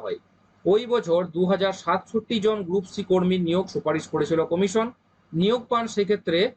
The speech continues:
দু হাজার চারশো তেরাশি জন, অর্থাৎ বাড়তি নিয়োগ হয়েছিল চারশো ষোলো জনের।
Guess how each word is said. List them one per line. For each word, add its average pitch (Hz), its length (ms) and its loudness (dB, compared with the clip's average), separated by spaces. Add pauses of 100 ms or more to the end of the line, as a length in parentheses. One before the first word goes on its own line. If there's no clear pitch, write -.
(420)
দু 180 120 4
হাজার 196 400 2
চারশো 170 380 0 (260)
তেরাশি 175 400 0
জন, 113 180 -8 (360)
অর্থাৎ 175 320 0 (100)
বাড়তি 180 340 -2
নিয়োগ 202 320 2
হয়েছিল 180 360 2
চারশো 175 360 -2
ষোলো 202 240 2
জনের। 117 280 -8